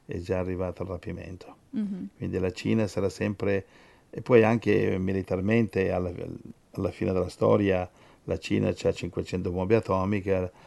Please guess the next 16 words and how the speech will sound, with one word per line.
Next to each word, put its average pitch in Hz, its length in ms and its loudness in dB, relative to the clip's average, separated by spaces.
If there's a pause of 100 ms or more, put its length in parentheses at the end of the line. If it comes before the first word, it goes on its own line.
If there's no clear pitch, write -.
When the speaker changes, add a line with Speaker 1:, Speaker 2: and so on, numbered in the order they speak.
(140)
Speaker 1:
la 92 160 -6
me-, 92 220 -2 (100)
la 95 180 -2
Russia 104 440 0
è - 20 6
la 98 100 2
prima, 95 540 -2
eh, 98 200 -10
potenza 95 440 -4
nucleare 95 400 -2
al 107 100 4
mondo 98 380 0
con 92 160 -6
seimila 92 540 -4
e 92 100 -2
passa. - 480 -12